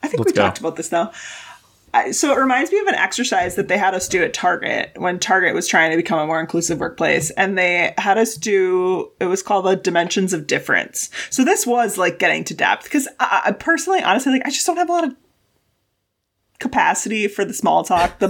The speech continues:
Speaker 1: the B S.
Speaker 2: <laughs>
Speaker 1: Like, that's just not, I'm like, "Let's go deep or not at all." <laughs> Um, so I can remember my boss, who led a team of sixty probably at that point, more maybe,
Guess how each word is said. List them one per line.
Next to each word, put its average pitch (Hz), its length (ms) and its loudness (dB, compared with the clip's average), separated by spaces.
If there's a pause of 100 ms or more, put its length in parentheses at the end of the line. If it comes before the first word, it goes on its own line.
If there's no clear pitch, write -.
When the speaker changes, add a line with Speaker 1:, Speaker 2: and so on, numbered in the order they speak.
(160)
Speaker 1:
the 202 80 0
B 196 120 -2
S. 180 520 2
Speaker 2:
<laughs> - 0 -
Speaker 1:
Like, 220 220 0
that's 220 200 2
just 220 220 2
not, 208 180 2
I'm 196 140 2
like, 190 240 0 (260)
"Let's 180 180 0
go 165 160 4
deep 185 320 0
or 156 100 0
not 160 260 0
at 143 80 0
all." - 360 2
<laughs> - 60 2 (480)
Um, 175 460 2 (560)
so 254 600 2 (300)
I 233 140 0
can 277 100 0
remember 254 560 2
my 208 340 0 (120)
boss, 190 440 0
who 214 140 0
led 196 240 0
a 196 80 2
team 190 260 -2
of 170 260 -2
sixty - 1300 -2
probably 285 440 0
at 285 80 -2
that 277 200 2
point, 302 320 -2
more 185 320 0
maybe, 294 420 2